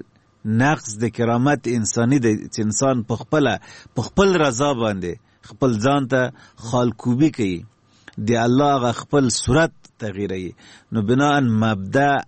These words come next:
اصل، اساس د رحم نه شروع تر کورنۍ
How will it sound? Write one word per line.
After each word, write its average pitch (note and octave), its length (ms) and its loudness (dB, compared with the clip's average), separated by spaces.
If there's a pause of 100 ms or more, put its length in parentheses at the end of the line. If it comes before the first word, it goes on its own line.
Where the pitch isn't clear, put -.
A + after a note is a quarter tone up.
(160)
اصل، A#2+ 200 -4 (120)
اساس D3 580 0 (340)
د G2 100 -2 (140)
رحم C3 280 0
نه A2+ 140 0
شروع C#3 520 2 (460)
تر B2+ 160 0 (140)
کورنۍ A#2 460 2